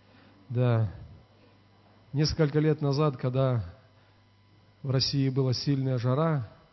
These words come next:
Подмосковье горело, в Москве был дым, и тридцать пять на улице.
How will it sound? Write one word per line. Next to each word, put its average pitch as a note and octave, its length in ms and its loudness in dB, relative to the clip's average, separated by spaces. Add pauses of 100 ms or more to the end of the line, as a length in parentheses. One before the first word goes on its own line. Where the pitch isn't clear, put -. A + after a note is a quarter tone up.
(440)
Подмосковье C3 680 0
горело, C3 720 0
в A#2 60 -14
Москве B2+ 400 -2
был B2+ 200 -2
дым, C3+ 560 2 (720)
и B2 80 -6
тридцать D#3+ 400 -2
пять C#3 260 0
на C3+ 140 -2
улице. B2 560 0